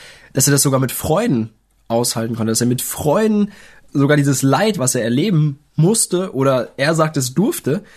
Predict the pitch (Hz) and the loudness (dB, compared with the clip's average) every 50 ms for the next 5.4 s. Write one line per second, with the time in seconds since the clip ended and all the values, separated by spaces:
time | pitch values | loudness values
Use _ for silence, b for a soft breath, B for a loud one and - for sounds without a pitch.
0 | B B B B B B - 139 - 180 165 165 - 151 147 190 202 185 165 151 | B B B B B B -2 0 0 0 0 0 0 -2 -2 0 0 0 0 -2
1 | - - 143 131 - - - 147 165 180 151 127 117 113 - _ 143 131 131 135 | -2 -4 -4 -4 -4 -2 -2 0 2 2 2 0 0 -2 -4 _ -6 -6 -4 -2
2 | 135 127 139 139 113 110 107 104 101 104 113 117 127 - _ _ _ - - - | 0 0 0 0 0 0 -2 -2 -2 -2 -4 -4 -6 -10 _ _ _ -18 -10 -2
3 | - 156 156 - 170 160 175 180 170 156 151 139 - - 147 147 143 143 139 139 | 0 0 0 0 0 0 0 2 2 2 0 0 0 2 0 0 0 0 -2 -2
4 | 139 131 135 127 160 175 151 - - - _ _ _ _ _ - 131 123 120 - | -2 -2 0 0 0 0 0 -2 -8 -14 _ _ _ _ _ -4 -2 0 0 0
5 | - 110 113 117 120 - - - | 0 0 0 0 -2 -4 -8 -14